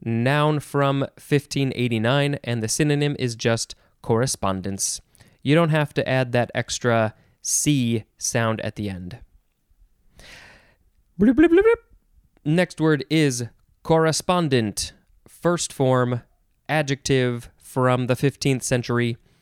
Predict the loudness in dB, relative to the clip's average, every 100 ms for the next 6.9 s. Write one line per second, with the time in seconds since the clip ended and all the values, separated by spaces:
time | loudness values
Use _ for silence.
0 | _ -10 0 2 2 0 -6 _ _ -10
1 | -4 0 2 2 0 0 0 0 -2 -8
2 | _ _ -6 -2 0 0 -2 0 0 0
3 | -4 -6 -12 _ _ _ _ _ _ _
4 | _ _ _ _ -6 0 0 0 0 0
5 | 0 0 0 2 0 0 -4 -8 _ _
6 | -4 -2 0 0 2 0 -2 -8